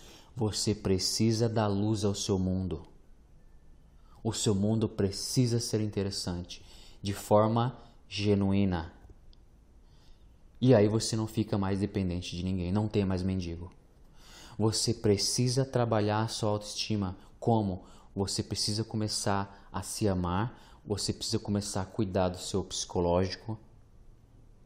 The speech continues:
do seu mental e psicológico, da parte espiritual, existencial, você precisa começar a investigar isso em você. E você precisa sim cuidar do seu físico,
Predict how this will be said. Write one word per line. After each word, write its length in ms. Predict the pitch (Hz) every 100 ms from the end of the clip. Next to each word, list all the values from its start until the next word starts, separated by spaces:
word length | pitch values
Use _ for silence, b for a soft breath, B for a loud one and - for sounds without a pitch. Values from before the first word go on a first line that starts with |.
| -
do 40 |
seu 160 | - 90
mental 760 | 87 82 92 87 98 - - - - - - - - -
e 60 | -
psicológico, 840 | - - 85 82 98 - - 104 B B
da 120 | - 104
parte 440 | - 101 101 -
espiritual, 840 | 120 139 - 131 120 120 113 101 101
existencial, 960 | 117 123 113 - 110 107 - - 92 95
você 260 | 101 - 101
precisa 640 | - 104 - - 117 113
começar 440 | - 104 101 -
a 20 | 101
investigar 560 | 95 - - 92 87
isso 220 | 92 -
em 20 | 87
você. 480 | 82 - 85 101 - B B B B B
E 80 | 143
você 280 | 120 117 120
precisa 460 | - 113 123 117 113
sim 440 | - - 113 113 B B B
cuidar 380 | - 110 98 95
do 80 | 101
seu 240 | - 101
físico, 720 | - - 101 92 90 - -